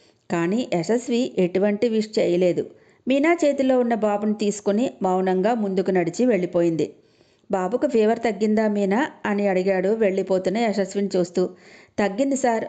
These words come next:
అందుకే కాసేపు ఇలా బయటకు తీసుకువచ్చాం," అంది మీనా.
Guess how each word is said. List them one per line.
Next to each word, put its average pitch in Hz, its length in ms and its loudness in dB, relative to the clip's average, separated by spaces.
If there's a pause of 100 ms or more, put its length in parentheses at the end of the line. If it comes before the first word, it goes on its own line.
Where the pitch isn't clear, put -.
అందుకే 214 380 0
కాసేపు 196 460 0
ఇలా 196 140 2
బయటకు 202 380 0
తీసుకువచ్చాం," 190 720 0 (240)
అంది 165 340 2
మీనా. 170 380 2